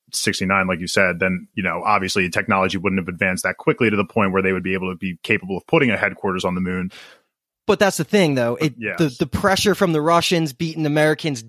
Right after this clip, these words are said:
Speaker 2: does cause the technology
Speaker 1: Okay.
Speaker 2: to,
Speaker 1: Fair
Speaker 2: to,
Speaker 1: enough.
Speaker 2: to, you know, change quickly. But all in all, that's, without getting into spoilers, that's pretty much, like, my pitch for it. There's,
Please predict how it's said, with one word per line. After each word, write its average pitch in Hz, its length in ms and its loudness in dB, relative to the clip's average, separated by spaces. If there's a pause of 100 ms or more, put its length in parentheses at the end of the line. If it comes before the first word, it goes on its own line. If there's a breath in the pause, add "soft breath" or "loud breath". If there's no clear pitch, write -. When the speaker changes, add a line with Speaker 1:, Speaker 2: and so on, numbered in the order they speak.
(100)
Speaker 2:
does 175 340 2
cause 127 580 0
the 143 80 -4
technology 131 640 0
Speaker 1:
Okay. - 20 -2
Speaker 2:
to, 123 360 -2
Speaker 1:
Fair 127 200 0
Speaker 2:
to, 104 100 -4
Speaker 1:
enough. 107 180 -10
Speaker 2:
to, 143 120 -4
you 131 160 -6
know, 120 160 -4
change 135 440 -4
quickly. 127 260 -4 (320 loud breath)
But 180 100 -4
all 220 180 6
in 202 60 6
all, 160 180 6
that's, 156 460 2 (160)
without 151 300 0
getting 175 200 2
into 135 140 -2
spoilers, 160 640 4
that's 143 320 0
pretty 151 260 -2
much, 139 240 -2
like, 123 140 -2
my 113 100 -2
pitch - 320 -2
for 135 220 0
it. 131 100 -4
There's, 127 400 -2